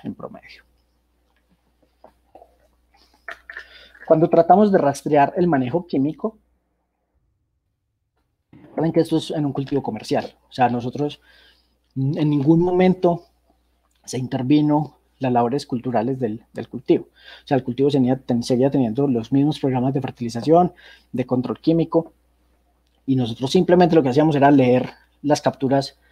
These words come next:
que se tenían de los trips en esas trampas, retirar y reemplazar semanalmente. Entonces quiero que miren este comportamiento. Hay diferentes productos empleados, en ocasiones más de dos aplicaciones por semana, pero miren el segundo experimento. En el segundo experimento,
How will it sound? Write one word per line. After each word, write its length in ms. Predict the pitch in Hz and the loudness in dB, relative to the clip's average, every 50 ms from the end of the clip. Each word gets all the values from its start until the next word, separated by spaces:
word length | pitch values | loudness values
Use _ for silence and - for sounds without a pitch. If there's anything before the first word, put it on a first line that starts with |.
| _ _ _ _ _ _ _ | _ _ _ _ _ _ _
que 100 | - 139 | -2 -2
se 120 | 120 127 123 | -2 0 2
tenían 320 | 135 131 131 127 131 143 | 2 4 4 4 4 4
de 80 | 135 123 | 2 2
los 160 | 117 113 - | 0 -2 -4
trips 180 | 120 113 - | -8 -6 -4
en 80 | 131 135 | -2 -2
esas 220 | 131 123 123 - | -2 -2 -6 -8
trampas, 360 | - - - - - - - _ _ _ _ _ _ _ _ | -8 -10 -10 -10 -14 -20 -20 _ _ _ _ _ _ _ _
retirar 640 | - - 240 240 - 226 123 151 170 - - - - | -4 -4 -2 -2 -2 2 4 6 6 6 4 -2 -8
y 100 | - 143 | -8 -6
reemplazar 520 | 127 123 113 117 - 113 110 117 98 - | -6 -6 -6 -6 -6 -6 -4 -6 -6 -6
semanalmente. 580 | - 123 117 113 95 90 - - - _ _ _ _ _ _ _ _ _ _ _ _ _ _ _ _ _ _ _ _ _ _ _ _ _ _ _ | -6 -6 -4 -4 -6 -8 -12 -14 -18 _ _ _ _ _ _ _ _ _ _ _ _ _ _ _ _ _ _ _ _ _ _ _ _ _ _ _
Entonces 320 | _ - 170 165 190 190 | _ 2 2 4 2 4
quiero 200 | - 208 185 190 | 4 6 6 6
que 120 | - 160 | 6 4
miren 260 | 156 147 139 156 165 170 | 4 4 4 4 4 4
este 220 | 175 165 - - | 2 2 0 -2
comportamiento. 680 | - 147 127 127 123 - 135 175 208 220 208 214 180 - - _ _ _ _ _ _ | -2 -4 -4 -4 -2 -2 0 2 2 2 2 0 -4 -6 -10 _ _ _ _ _ _
Hay 200 | - 120 127 127 | -8 -6 -6 -6
diferentes 640 | 120 131 139 151 139 143 131 120 123 123 127 151 - | -6 -6 -4 -2 -2 0 0 -2 -2 -4 -6 -8 -8
productos 400 | - 117 110 107 - - - 139 | -8 -8 -8 -8 -10 -8 -6 -6
empleados, 600 | 131 135 156 175 180 180 165 165 175 170 - - _ _ _ _ _ | -6 -2 2 4 6 6 6 6 4 0 -4 -10 _ _ _ _ _
en 120 | 117 113 | -12 -12
ocasiones 460 | 110 - 117 113 - 123 123 135 139 | -10 -10 -10 -8 -6 -4 -4 -4 -2
más 220 | 143 151 139 131 123 | -2 -2 -2 -2 0
de 120 | 139 143 | 0 0
dos 120 | 139 131 131 | 0 0 -2
aplicaciones 540 | 131 135 143 - 107 104 117 110 139 135 | -4 -6 -8 -10 -10 -8 -8 -8 -8 -8
por 140 | - 175 - | -8 -6 -4
semana, 300 | - 175 165 - 139 277 - - _ _ _ _ _ _ _ _ _ _ _ _ _ _ _ _ _ | -2 0 2 2 0 0 -4 -10 _ _ _ _ _ _ _ _ _ _ _ _ _ _ _ _ _
pero 140 | - 147 147 | -2 0 2
miren 180 | 147 135 151 | 2 2 2
el 100 | 165 160 | 2 0
segundo 260 | 135 131 123 127 127 143 | 0 0 0 0 -2 -2
experimento. 500 | - - 135 135 151 165 160 - - _ - - - - - _ | -4 -4 -2 0 0 0 -2 -4 -6 _ -20 -20 -20 -20 -14 _
En 60 | - 123 | -4 -2
el 60 | 135 | 2
segundo 160 | 135 135 147 | 2 2 2
experimento, 640 | 147 - - 170 165 165 160 147 127 127 - 151 - | 2 2 2 4 4 6 6 4 2 0 -2 -8 -10